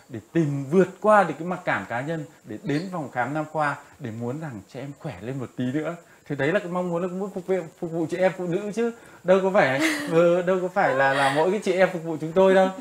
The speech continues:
Đấy. <laughs> Cho nên là, cho nên là cái riêng cái điều đấy thì tôi thấy rằng hơi oan cho anh em một tí. Đa phần là nam giới luôn luôn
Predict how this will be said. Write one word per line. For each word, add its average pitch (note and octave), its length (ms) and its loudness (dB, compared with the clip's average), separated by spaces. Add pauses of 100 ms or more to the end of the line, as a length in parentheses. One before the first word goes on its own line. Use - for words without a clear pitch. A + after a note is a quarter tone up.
(220)
Đấy. C#3 260 2 (440)
<laughs> E3 420 -4
Cho E3 120 2
nên E3 200 6
là, D3+ 420 4
cho E3 100 0
nên D#3+ 180 0
là C3+ 80 2 (280)
cái E3 100 -4
riêng G3+ 160 2
cái F#3 80 -2
điều E3+ 220 4
đấy C3 180 2
thì E3 100 -4
tôi D3 200 -4
thấy C3+ 180 -8
rằng D3 160 -8
hơi D3+ 180 -4
oan D#3 260 -2
cho D#3 60 -6
anh D3 140 -6
em D3+ 120 -6
một A2+ 140 -8
tí. B2+ 240 -6 (300)
Đa F3+ 280 4
phần C#3 300 2
là A2+ 140 2
nam C#3 280 -6
giới B2+ 280 -2 (180)
luôn F#3 200 -8
luôn F#3 220 -4